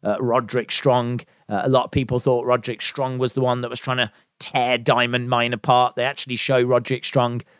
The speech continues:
turning the money down, throwing it on the floor. Uh, Damon Kemp then comes over, scoops it up, and, uh, he's the one that takes the money. He's the one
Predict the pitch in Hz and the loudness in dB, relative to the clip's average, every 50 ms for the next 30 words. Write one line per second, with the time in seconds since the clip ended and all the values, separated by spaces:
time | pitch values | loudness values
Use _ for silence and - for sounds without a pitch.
0 | _ _ - - - - 135 131 131 131 131 127 127 127 123 127 127 127 123 127 | _ _ -8 -6 -2 2 2 4 4 4 2 0 -2 -2 -2 0 0 0 0 0
1 | 123 - 135 127 131 135 127 - _ - 127 135 139 135 135 135 135 139 127 127 | 2 4 4 4 4 2 0 -6 _ 0 2 4 4 4 2 0 0 -2 -2 -2
2 | 127 127 117 - - 143 139 131 127 127 127 - - _ _ _ _ - 117 117 | 0 -2 -4 -2 0 2 4 4 6 4 4 0 -4 _ _ _ _ -8 -8 -6
3 | - - 147 131 135 131 131 117 - 143 135 143 147 131 123 120 - - 131 117 | -2 0 0 0 0 0 -4 -2 0 0 0 0 0 -4 -4 -2 -2 -4 -2 -2
4 | 113 120 123 123 123 110 131 - - - 156 147 139 - - - 127 139 139 135 | 0 0 0 0 2 2 0 0 2 2 0 -2 -2 -2 -4 -4 -2 0 2 2
5 | 143 139 - - _ _ _ _ _ _ - 113 113 113 113 104 123 117 113 104 | 2 2 0 -12 _ _ _ _ _ _ -6 -6 -4 -4 -4 0 0 2 2 0
6 | - - 135 127 120 - - - 127 117 117 117 113 110 107 - - - 113 107 | 0 0 0 0 0 0 0 0 0 2 0 0 0 -2 -6 -6 -4 -4 -2 -2
7 | - - - 117 110 110 110 113 117 107 - 135 123 127 131 117 - - 139 117 | -2 -4 -6 -4 -4 -4 -4 -4 -6 -2 0 2 2 2 2 0 0 0 0 0
8 | 117 117 113 113 110 | 2 2 0 0 -2